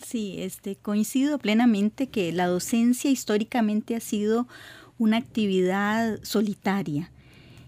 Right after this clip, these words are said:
El docente o la docente realiza su acción,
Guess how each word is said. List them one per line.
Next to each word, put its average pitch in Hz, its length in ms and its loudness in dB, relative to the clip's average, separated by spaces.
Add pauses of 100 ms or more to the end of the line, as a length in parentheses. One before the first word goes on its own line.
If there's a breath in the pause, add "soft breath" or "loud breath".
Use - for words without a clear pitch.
(220 soft breath)
El 185 640 -2
docente 233 580 4
o - 20 2
la 208 140 6
docente 220 580 2
realiza 202 580 0
su 233 120 -4
acción, 240 640 2